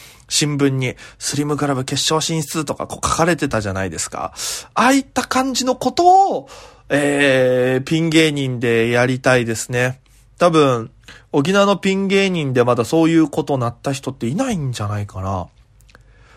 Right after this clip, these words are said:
ね。だからちょっとそこはね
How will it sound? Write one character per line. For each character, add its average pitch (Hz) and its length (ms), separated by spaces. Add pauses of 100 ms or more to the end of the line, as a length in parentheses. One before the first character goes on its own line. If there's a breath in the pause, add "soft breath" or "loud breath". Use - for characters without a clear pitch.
(180 soft breath)
ね。 143 260 (340 soft breath)
だ 143 100
か 135 100
ら 123 80
ち - 80
ょ 170 40
っ 160 40
と 113 500
そ 139 180
こ 151 380
は 143 140
ね 143 260